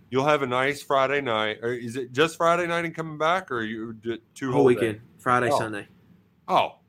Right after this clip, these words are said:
Speaker 1: beautiful then.
Speaker 2: That's a
Speaker 1: Beautiful.
Speaker 2: longer
Speaker 1: You
Speaker 2: drive than I thought it was gonna be.
Speaker 1: It's, yeah, it, it's, it's, it's, like, an hour longer than you think. It's kind of a pain in the ass. You don't, yeah,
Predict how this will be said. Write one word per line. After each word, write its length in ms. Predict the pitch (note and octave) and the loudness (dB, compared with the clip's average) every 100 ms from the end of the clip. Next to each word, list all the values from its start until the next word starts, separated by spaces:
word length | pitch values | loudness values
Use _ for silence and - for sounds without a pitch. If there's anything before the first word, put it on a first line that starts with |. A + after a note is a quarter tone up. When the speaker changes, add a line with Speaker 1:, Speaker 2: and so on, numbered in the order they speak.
| - | -10
Speaker 1:
beautiful 460 | A#2 B2 G#2 E2+ E2+ | -4 -4 -4 -12 -16
then. 140 | E2 | -18
Speaker 2:
That's 100 | E2+ | -20
a 60 | - | -8
Speaker 1:
Beautiful. 340 | A2 A#2 F4 | -6 -2 0
Speaker 2:
longer 280 | F3+ E3+ G#3 | 4 6 6
Speaker 1:
You 40 | A#2+ | 4
Speaker 2:
drive 360 | B2+ D#3+ E3+ | 6 6 4
than 100 | B2+ | 0
I 80 | A2+ | -6
thought 260 | - C#3 A#2+ | -6 -6 -6
it 60 | |
was 160 | F#2+ - | -8 -12
gonna 160 | G2+ | -20
be. 220 | - - D3 | -18 -4 -2
Speaker 1:
It's, 180 | D3 | 0
yeah, 240 | D#3 D3 C#3 | 2 6 6
it, 220 | C#3+ D#3 | 4 2
it's, 320 | D3 D3 - | 2 -2 -2
it's, 240 | C#3+ C#3 D3+ | -8 -6 -6
it's, 120 | D3 | -2
like, 140 | D#3 | 0
an 80 | C#3 | 2
hour 320 | C3+ D3+ D3+ | 6 6 6
longer 380 | C3+ B2+ B2+ A2+ | 4 2 0 -2
than 120 | G#2+ | -6
you 120 | G2 | -10
think. 260 | F#2 F#2 E2+ | -10 -8 -8
It's 140 | F#2 | -10
kind 180 | - B2+ | -4 -4
of 60 | B2 | -4
a 80 | G#2+ | -6
pain 200 | A2 G#2 | -6 -6
in 80 | |
the 140 | F#2+ F2 | -6 -8
ass. 240 | E2+ E2 | -10 -8
You 80 | C3 | 2
don't, 320 | D3+ C#3 A2+ | 4 2 -2
yeah, 240 | A2+ F2+ | -8 -8